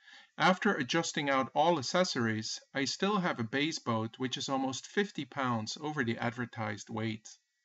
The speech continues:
That is an increase of forty percent. This completely negates the value proposition of buying a light boat. It is very hard to car top, hard to put in the water with two people.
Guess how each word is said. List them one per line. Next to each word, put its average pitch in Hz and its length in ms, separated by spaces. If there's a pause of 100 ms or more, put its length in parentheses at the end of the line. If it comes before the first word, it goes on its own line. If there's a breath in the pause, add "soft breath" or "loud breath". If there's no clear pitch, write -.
(500 soft breath)
That 139 160
is 180 160
an 139 120
increase 139 640 (100)
of 123 160
forty 185 360
percent. - 600 (840)
This 156 140
completely 196 500
negates 139 480
the 131 100
value 139 380
proposition 123 680
of 117 160
buying 135 300
a 117 80
light 110 280
boat. 131 420 (580 soft breath)
It 120 100
is 123 160
very 139 260
hard 143 300
to 127 80
car 120 280
top, 190 320 (440)
hard 185 260
to 196 60
put 160 200
in 139 100
the 120 80
water 139 320
with 123 160
two 123 180
people. 127 460